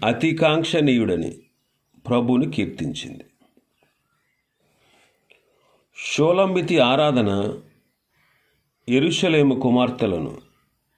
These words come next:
ప్రభు వైపుకు ఆకర్షించింది. ప్రభువును మమను-, ప్రభువును మనం వెంబడించే విధానం,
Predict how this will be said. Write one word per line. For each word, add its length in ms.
ప్రభు 380
వైపుకు 360
ఆకర్షించింది. 880
ప్రభువును 420
మమను-, 540
ప్రభువును 560
మనం 300
వెంబడించే 600
విధానం, 520